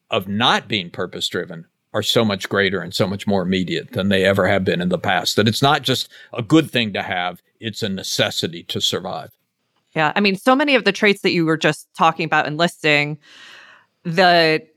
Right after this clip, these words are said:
Speaker 2: need for them, even if they were the consistent ones from, you know, decades ago to now, but the need for them is so much greater. Like, a bias towards action, business is moving faster than it ever has. Like, you have to be able to move quickly.
Speaker 1: That's right.
Speaker 2: Transparency, like,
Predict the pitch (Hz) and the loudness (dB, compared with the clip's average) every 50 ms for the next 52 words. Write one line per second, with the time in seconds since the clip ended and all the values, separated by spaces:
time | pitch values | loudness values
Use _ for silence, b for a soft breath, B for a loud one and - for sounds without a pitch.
0 | _ _ - 185 180 175 185 202 220 247 254 196 - - 190 175 160 156 151 151 | _ _ 0 2 4 6 6 6 6 6 4 2 0 0 0 2 2 2 2 2
1 | 147 151 - 190 185 202 180 160 - 170 160 160 160 156 156 156 151 147 - 170 | 0 0 0 0 2 0 0 2 4 4 4 4 4 2 0 0 -2 -4 -4 -6
2 | 160 - - 226 208 - - 170 160 - 151 143 139 139 147 147 - - - - | -6 0 2 2 2 2 0 -2 -2 0 2 2 2 2 0 -4 -6 -6 0 2
3 | 165 151 147 147 147 151 147 151 - 165 156 143 139 139 - - 151 151 - 156 | 4 4 4 2 0 -4 -8 -8 -6 -4 -2 -2 -2 -2 -2 -2 -2 -2 -2 -4
4 | 151 - 156 156 147 147 143 - 147 151 170 180 165 151 139 135 135 135 156 - | -4 -4 -2 0 0 -2 -2 -4 -4 -2 0 0 2 0 0 -2 -4 -6 -4 -2
5 | 160 160 180 196 202 220 202 - - 175 156 147 143 139 135 - - - 151 143 | 0 2 4 6 6 4 4 2 0 2 2 2 0 0 -4 -6 -2 -2 0 0
6 | 143 143 - - - - - - 151 156 156 - - - 170 - - 143 147 - | 0 -2 -2 -4 -10 -16 -8 -2 0 0 2 0 -2 -6 -6 -2 -2 -2 0 0
7 | 185 170 170 180 180 185 185 185 - - - 180 170 - - - 143 143 - - | 0 2 4 4 4 4 2 -2 -4 -4 -2 -2 -2 -2 -2 -2 -2 -2 -2 0
8 | 214 214 220 247 240 240 B B B B B - 220 220 240 233 214 - 208 190 | 0 0 0 0 -4 -4 B B B B B 2 2 4 4 2 2 0 0 2
9 | 202 190 185 180 170 170 - 156 143 - - - 160 139 143 135 143 - - 131 | 4 4 4 4 2 2 2 0 0 0 -2 -4 -4 -2 -2 -2 -2 -2 0 0
10 | - 117 - - - - - 180 - _ - 151 143 147 147 - - - 175 170 | 0 -2 -2 -4 -4 -6 -6 -8 -10 _ 2 2 2 2 0 -4 -8 -4 -4 -2
11 | 156 - - - 170 - - - - - 175 - 165 160 143 143 147 143 139 - | -2 -2 0 2 2 2 2 0 -6 -6 -2 0 2 2 2 2 2 0 -2 -2
12 | - 139 139 151 139 143 - _ _ _ - 185 185 180 175 175 165 - - 180 | -2 -2 -2 -2 -4 -6 -12 _ _ _ 0 4 6 6 6 6 4 4 0 -2
13 | 170 170 - 160 147 139 139 143 - 143 135 - - - 127 120 - - - 196 | -2 2 2 2 4 4 2 2 0 0 -2 0 0 0 0 0 -2 -2 0 0
14 | 180 180 - - - 214 220 214 196 196 196 - 170 165 156 143 151 147 143 B | 0 0 0 -2 0 2 2 2 2 0 0 2 2 2 4 4 2 2 0 B